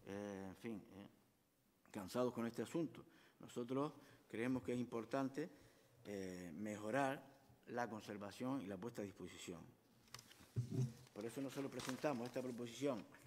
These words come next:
no de ley. Lo que queremos es, en un periodo, bueno, relativamente corto, mantener los usos de estos granos y hacerlos populares igual que en los años setenta y, eh, hacia atrás lo fueron,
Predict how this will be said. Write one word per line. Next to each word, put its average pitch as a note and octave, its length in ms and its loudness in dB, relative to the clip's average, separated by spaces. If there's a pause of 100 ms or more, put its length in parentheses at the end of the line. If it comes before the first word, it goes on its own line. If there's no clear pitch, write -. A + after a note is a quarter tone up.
(800)
no D3+ 200 8
de D3 100 10
ley. D#3+ 340 6 (160)
Lo A#2 120 0
que A2 120 0
queremos C3+ 400 4
es, C#3+ 160 2 (720)
en G#2+ 120 -2
un C3 100 2
periodo, C3 560 2 (300)
bueno, F#2+ 220 -6
relativamente A#2 760 -2
corto, D#3 580 0 (480)
mantener C#3 720 2
los C3+ 240 0
usos D3+ 380 -4
de B2+ 60 -4
estos A#2+ 200 -4
granos A#2+ 320 0 (920)
y A#2+ 240 -2
hacerlos G3 340 -4
populares E3+ 540 4
igual F3 280 2
que D3+ 200 0
en C#3+ 80 0
los C3+ 100 0
años E3+ 220 -4
setenta D#3 560 -4 (100)
y, A2+ 180 -2
eh, A#2 160 -2
hacia G#2+ 240 -6
atrás F3 280 0 (320)
lo A#2+ 140 -4
fueron, F#3 400 2